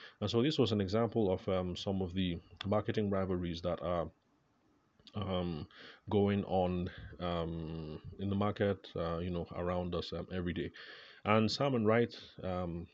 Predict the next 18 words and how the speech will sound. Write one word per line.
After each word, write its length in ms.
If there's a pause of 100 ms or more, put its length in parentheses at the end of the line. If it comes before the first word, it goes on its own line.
(160)
rightfully 400
say 200
that 240
that's 240
just 320
a 20
basic, 440
uh, 180
characteristic 720
of, 240
uh, 220
being 420
human. 400 (640)
And 400
they 140
identify 480
that 300
as 360